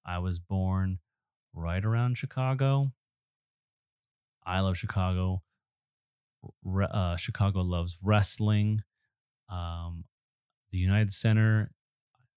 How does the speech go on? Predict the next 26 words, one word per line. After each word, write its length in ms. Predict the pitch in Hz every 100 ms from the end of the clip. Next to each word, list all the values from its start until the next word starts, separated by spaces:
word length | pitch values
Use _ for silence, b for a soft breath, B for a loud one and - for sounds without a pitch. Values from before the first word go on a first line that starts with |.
| _
very 280 | 101 92 90 - -
iconic 520 | 90 - 101 104 104 -
building. 680 | 107 104 104 110 104 104 101 _ _ _ _ _ _ _
Um, 440 | 87 85 85 87 87 _ _ _ _ _ _ _ _ _ -
about 380 | 95 95 95 -
almost 400 | 107 107 110 107
a 60 | 131
year 260 | 135 151
ago, 460 | 156 113 101 98 98 _ _ _ -
I 60 |
don't 80 | 98
know 40 | 92
if 140 | -
you 60 | 113
remember 180 | 123
this, 320 | 117 101 98 - -
almost 300 | 95 98 117
a 40 |
year 180 | 117 120
ago, 380 | 107 95 92 90 _ _ _ _ _ _ _ _ _ -
that 220 | 92 -
was 260 | 101 95 101 - _ - 107
C 260 | - - 101
M 160 | 98
Punk 360 | - 101 101 98 _ -
returned 640 | 98 - 101 95 87 82